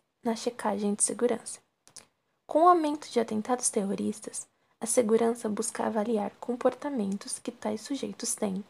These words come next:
sendo então capazes de formar estratégias para combatê-los. E essa pequena dinâmica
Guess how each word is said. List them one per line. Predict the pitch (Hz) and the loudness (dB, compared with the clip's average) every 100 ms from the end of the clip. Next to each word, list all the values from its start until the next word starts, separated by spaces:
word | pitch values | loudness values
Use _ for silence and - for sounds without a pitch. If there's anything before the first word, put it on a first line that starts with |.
| _ _ _ - _ _ | _ _ _ -20 _ _
sendo | - 240 240 | 0 2 4
então | 262 262 254 | 2 0 -2
capazes | - 302 - 208 214 233 226 | -2 -4 -2 -2 0 0 -2
de | |
formar | 226 254 247 220 208 - | -4 -2 0 0 -2 -2
estratégias | 262 - 311 330 - 220 214 226 | -2 0 0 -2 -2 -4 -2 -4
para | - 226 226 | -4 -4 -2
combatê-los. | 220 240 254 220 185 196 - _ _ _ - - _ - | 2 2 2 -2 -4 -8 -18 _ _ _ -20 -20 _ -6
E | 214 | -4
essa | - | -2
pequena | 220 214 - 262 349 | -2 -6 -4 0 0
dinâmica | 311 302 214 214 202 202 | 0 0 2 0 -2 -8